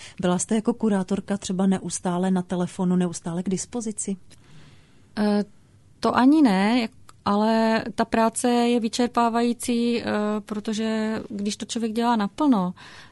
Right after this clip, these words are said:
Speaker 2: tak, eh, vlastně ho to pohltí a stojí ho to hodně energie.
Speaker 1: Mhm.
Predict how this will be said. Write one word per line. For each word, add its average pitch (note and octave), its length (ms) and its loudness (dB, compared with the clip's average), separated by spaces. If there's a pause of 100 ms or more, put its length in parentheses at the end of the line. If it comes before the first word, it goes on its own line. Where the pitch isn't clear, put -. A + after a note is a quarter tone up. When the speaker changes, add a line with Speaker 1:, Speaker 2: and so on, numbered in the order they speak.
(240)
Speaker 2:
tak, G#3 180 0 (260)
eh, G3 40 -2 (480)
vlastně G#3+ 840 0 (880)
ho G#3 180 -2
to G#3+ 300 0
pohltí G#3+ 760 0
a G3+ 480 0
stojí G#3+ 320 0
ho G#3 160 0
to G#3 160 0
hodně G3+ 320 0
energie. F3+ 760 -2 (280)
Speaker 1:
Mhm. F3 260 -8